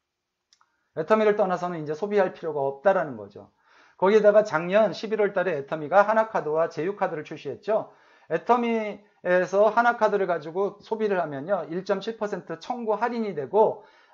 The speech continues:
애터미는 향후 오프라인, 지-, 어, 지역 상권에 있는 오프라인 가맹점에서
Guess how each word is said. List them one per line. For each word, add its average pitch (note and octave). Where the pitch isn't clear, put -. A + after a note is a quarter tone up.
애터미는 A#3+
향후 G3
오프라인, A3
지-, E3
어, B2+
지역 G#3+
상권에 A3+
있는 G3
오프라인 G3
가맹점에서 E3